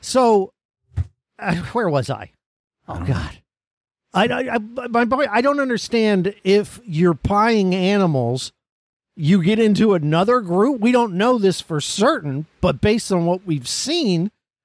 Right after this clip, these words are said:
Speaker 1: you don't run into people who have the other animals.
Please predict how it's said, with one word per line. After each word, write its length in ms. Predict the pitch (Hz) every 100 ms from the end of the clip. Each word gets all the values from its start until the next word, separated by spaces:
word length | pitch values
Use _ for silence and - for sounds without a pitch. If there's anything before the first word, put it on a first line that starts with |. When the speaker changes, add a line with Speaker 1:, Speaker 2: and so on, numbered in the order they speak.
| _
Speaker 1:
you 100 | 147 196
don't 280 | 226 196
run 240 | 156 202 220
into 200 | 208 175
people 360 | 170 185 175
who 140 | 165 170
have 120 | 156
the 100 | 156
other 200 | 143 139
animals. 720 | 202 226 170 131 117 165 -